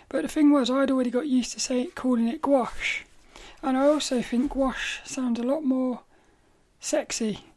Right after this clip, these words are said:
<laughs> So I call it gouache, but it might be gouache. But what it is, is it's, what I was told was it's a mixture between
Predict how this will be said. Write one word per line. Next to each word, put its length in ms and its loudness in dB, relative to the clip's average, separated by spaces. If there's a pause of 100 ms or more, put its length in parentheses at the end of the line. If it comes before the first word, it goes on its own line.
(140)
<laughs> 140 8 (600)
So 160 0
I 100 2
call 200 0
it 140 -2
gouache, 440 0
but 120 -2
it 80 2
might 240 2
be 100 -4
gouache. 600 -4 (640)
But 80 -4
what 180 2
it 60 -2
is, 160 0
is 160 -2
it's, 360 -8 (300)
what 400 -4
I 60 2
was 160 -2
told 340 -8
was 240 -4
it's 220 -4
a 40 0
mixture 520 2
between 640 -2